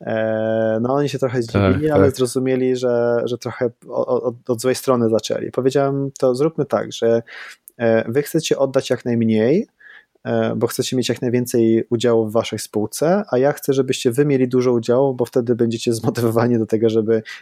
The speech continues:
Speaker 1: dalej tworzyć waszą spółkę, a nie, że wy nagle zaczniecie dla mnie pracować w mojej spółce, bo ja ją de facto kupię za, za, za te pieniądze. I powiedziałem, że dam wam pięćdziesiąt tysięcy,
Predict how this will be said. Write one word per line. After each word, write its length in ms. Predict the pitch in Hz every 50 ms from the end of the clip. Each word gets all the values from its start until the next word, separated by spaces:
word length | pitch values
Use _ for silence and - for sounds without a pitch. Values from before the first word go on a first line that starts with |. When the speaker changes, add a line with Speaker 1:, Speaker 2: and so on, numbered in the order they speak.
| - _
Speaker 1:
dalej 340 | 120 117 135 139 151 156 147
tworzyć 480 | - - 131 127 127 127 - - - _ _ -
waszą 460 | 117 110 110 135 135 131 - 139 120
spółkę, 460 | - - - 139 156 - - 180 -
a 80 | 135 131
nie, 180 | 135 139 143
że 180 | 135 135 131 123
wy 160 | 117 131 135
nagle 440 | 131 131 120 120 127 120 120 117 110
zaczniecie 400 | 110 117 - - 123 117 - 113
dla 240 | 107 113 120 117 120
mnie 160 | 120 117 113
pracować 480 | - 120 113 - - 110 107 113 107
w 100 | 98 104
mojej 240 | 113 120 117 110 107
spółce, 360 | - - - 113 110 - -
bo 100 | 107 110
ja 80 | 110 110
ją 200 | 107 110 107 110 - _ _ _ _ -
de 180 | 117 117 127
facto 240 | - 117 110 - 110 - - _
kupię 320 | - - 127 110 - 101 90
za, 240 | 101 98 90 104
za, 200 | 107 107 101 92
za 100 | 104 107
te 120 | - - 104
pieniądze. 480 | - 107 104 104 - - 120 - - - _ - - - - - - - - - - _ -
I 520 | 131 123 123 120 123 123 127 127 123 - -
powiedziałem, 260 | 139 139 143 156 151
że 440 | 151 147 - - - - - 135 131
dam 160 | 135 147 147
wam 120 | 160 156 151 - _
pięćdziesiąt 380 | - 156 156 151 113 117 101
tysięcy, 600 | - 104 - - 110 107 104 - - 147 180 233